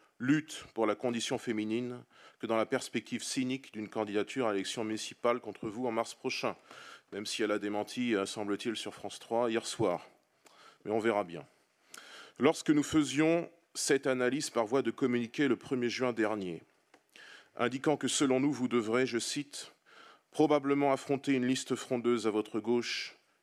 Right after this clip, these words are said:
issue de cette piteuse affaire de mœurs », nous faisions donc une projection un peu hardie et incertaine, pourtant, et hélas, pour l'image de notre ville. Ceux qui connaissent bien la vie politique nazérienne paraissent chaque jour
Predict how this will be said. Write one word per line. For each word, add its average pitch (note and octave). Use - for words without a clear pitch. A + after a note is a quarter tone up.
issue B2+
de G#2+
cette G#2
piteuse A#2
affaire G#2+
de F#2+
mœurs », -
nous G#2
faisions A#2
donc A#2
une A#2
projection A2+
un B2+
peu C3
hardie A2+
et -
incertaine, A#2
pourtant, D3
et A#2+
hélas, C3
pour D3
l'image C3
de A2+
notre A2
ville. G2
Ceux -
qui C3
connaissent C#3+
bien C#3+
la C#3
vie C#3
politique B2
nazérienne B2+
paraissent A2+
chaque B2
jour C3+